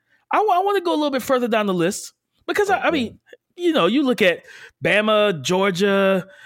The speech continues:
Speaker 1: you know, Ohio State. Those are, man, we know about them. We know about, we, we knew they would be in the top four, right? We kinda,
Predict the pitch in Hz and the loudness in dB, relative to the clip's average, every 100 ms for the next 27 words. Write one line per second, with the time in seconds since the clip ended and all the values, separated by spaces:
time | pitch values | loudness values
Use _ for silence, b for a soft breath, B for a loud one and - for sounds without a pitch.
0 | B B 233 226 175 170 208 208 202 277 | B B -2 2 2 2 2 0 0 -2
1 | 349 381 330 262 320 359 349 370 226 156 | -2 0 -2 -4 -8 -6 -2 -2 -2 -4
2 | 160 202 226 - - 139 294 262 175 135 | -4 -6 -8 -10 -14 -10 -8 -4 -6 -4
3 | 214 330 226 302 247 233 190 180 165 160 | -4 -4 -2 -2 0 2 2 2 2 0
4 | 151 139 - 123 - 135 104 123 165 202 | -2 -4 -4 -4 -4 -8 -6 -4 -4 -4
5 | 220 240 214 | -2 0 -2